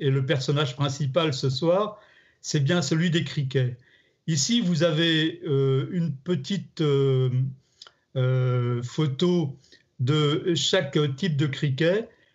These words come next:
Vous avez à la fois la forme A, qui est la forme des criquets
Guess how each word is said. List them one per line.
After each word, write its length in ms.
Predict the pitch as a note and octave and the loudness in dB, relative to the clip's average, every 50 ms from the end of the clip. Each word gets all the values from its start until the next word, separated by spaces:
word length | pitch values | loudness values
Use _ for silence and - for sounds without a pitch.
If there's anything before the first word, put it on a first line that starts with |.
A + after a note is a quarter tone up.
| _ _ - | _ _ -4
Vous 140 | D3+ C#3+ D3 | -2 2 2
avez 540 | F3+ D#3+ D#3+ F#3 F#3+ F#3 F3 F3 F3 - _ _ - | 2 2 2 2 2 2 2 0 -2 -8 _ _ -2
à 60 | F3 | 0
la 120 | E3+ F#3 F#3 | 0 2 0
fois 260 | F#3 - - A3 G#3 | 0 0 0 2 2
la 120 | F#3+ E3+ | 2 2
forme 560 | C3+ - - - G3 F3 F3 D#3+ D#3+ E3+ - - | 0 -2 -2 -2 0 0 0 0 0 0 -2 -2
A, 220 | G3+ G3 G3 G3 | -2 -2 0 0
qui 260 | F3+ F#3 - E3 D#3+ D#3 | -2 -4 -2 -2 0 0
est 320 | D3 C#3+ D3 D3+ - - _ _ - | 0 0 -2 -4 -8 -12 _ _ -4
la 120 | D3 C#3+ | -4 -4
forme 340 | C3 - - F3+ E3 D#3 C3+ | -2 0 0 0 2 2 0
des 160 | C3 C#3+ C3+ | 0 0 -2
criquets 640 | C3 - E3 C#3 B2+ - D#3 D3 C#3+ C#3 C3+ C3 | -4 -4 -6 -4 -2 0 0 2 2 0 -2 -4